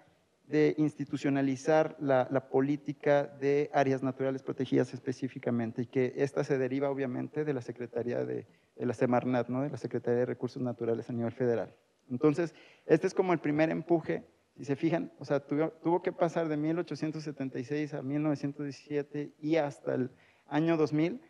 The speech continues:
para generar toda una, una política y que s-, esto se deriva precisamente de los, de los compromisos nacionales que se tienen a, eh, a, a nivel internacional.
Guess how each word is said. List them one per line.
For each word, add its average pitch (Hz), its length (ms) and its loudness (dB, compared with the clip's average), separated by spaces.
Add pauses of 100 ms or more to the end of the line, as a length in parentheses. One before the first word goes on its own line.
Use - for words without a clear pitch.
(200)
para 143 240 6
generar 143 500 2
toda 156 240 2
una, 156 300 0
una 156 240 0
política 147 580 2
y 160 80 2
que 151 140 -4
s-, - 180 -12
esto 147 260 -2
se 160 140 0
deriva 139 240 0
precisamente 147 520 -2
de 156 40 0
los, 143 240 -6
de 131 120 -4
los 120 120 -8
compromisos 131 540 -2
nacionales 143 520 -4
que 135 120 -12
se 127 120 -14
tienen 151 500 2 (240)
a, 127 100 -4
eh, 127 480 -2
a, 113 300 -8
a 123 40 -2
nivel 123 220 0
internacional. 120 640 -4